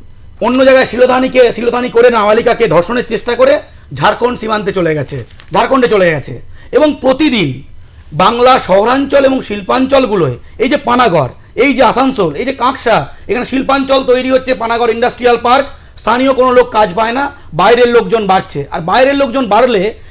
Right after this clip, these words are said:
ক্রাইম বাড়ে, ধর্ষণ বাড়ে। এই যে চেস করাটা, এটা বাংলার কা-, কালচার না। এ চেস করে ধাওয়া করা,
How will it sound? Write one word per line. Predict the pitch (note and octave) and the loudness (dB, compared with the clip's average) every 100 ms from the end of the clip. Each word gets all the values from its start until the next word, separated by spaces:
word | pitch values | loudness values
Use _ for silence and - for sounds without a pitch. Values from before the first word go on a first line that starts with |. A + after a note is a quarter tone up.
| - | -8
ক্রাইম | A3 A3 C#4 C4 | 0 0 2 2
বাড়ে, | B3 G#3 G#3+ - - | 2 2 -2 -8 -10
ধর্ষণ | D3 G3+ A3+ D4 C4+ | 0 0 2 0 2
বাড়ে। | A#3 A3+ | 2 2
এই | A#3+ | 0
যে | C4 C#4 | -2 -4
চেস | A#3 C#4+ G#3 | 0 -2 0
করাটা, | B3 A3 E3+ C3+ - - | 0 2 0 -4 -8 -12
এটা | E3+ | -8
বাংলার | F3 G3+ A3 A#3 A#3 - - - | -4 -4 -2 -2 -2 -6 -20 -20
কা-, | - - | -20 -6
কালচার | G#3+ A#3 A#3+ G3+ | -2 0 0 -2
না। | D#3 A#2 - - | -4 -6 -10 -2
এ | G3 | -2
চেস | B3 C4 F#3+ | 2 0 2
করে | B3 A3+ | 2 2
ধাওয়া | E3 A#3 A3+ | 2 2 2
করা, | A3+ A3 G3+ | 2 4 2